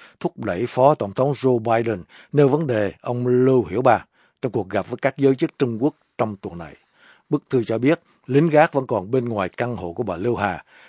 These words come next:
và những người nào cố gặp bà đều bị bắt giữ. Bà cũng bị cắt điện thoại liên lạc với bên ngoài, cũng như bị cắt internet và email. Thư của những tổ chức nhân quyền nói, Phó Tổng thống Biden nên tiếp tục nêu trường hợp ông Lưu Hiểu Ba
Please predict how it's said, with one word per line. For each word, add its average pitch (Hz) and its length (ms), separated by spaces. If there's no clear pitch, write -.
và 113 240
những 131 180
người 131 120
nào 101 220
cố 147 180
gặp 120 180
bà 98 320
đều 92 220
bị 87 160
bắt 117 200
giữ. 95 260
Bà 113 120
cũng 143 160
bị 120 100
cắt 143 220
điện 98 180
thoại 92 220
liên 117 280
lạc 92 180
với 135 100
bên 127 180
ngoài, 95 220
cũng 107 240
như 120 240
bị 98 80
cắt 135 280
internet 110 460
và 92 300
email. 107 340
Thư 147 160
của 143 120
những 143 160
tổ 135 140
chức 185 160
nhân 143 220
quyền 95 220
nói, 123 260
Phó 139 220
Tổng 123 180
thống 139 260
Biden 120 400
nên 139 200
tiếp 175 160
tục 123 200
nêu 139 160
trường 110 200
hợp 104 220
ông 127 220
Lưu 131 340
Hiểu 104 160
Ba 127 260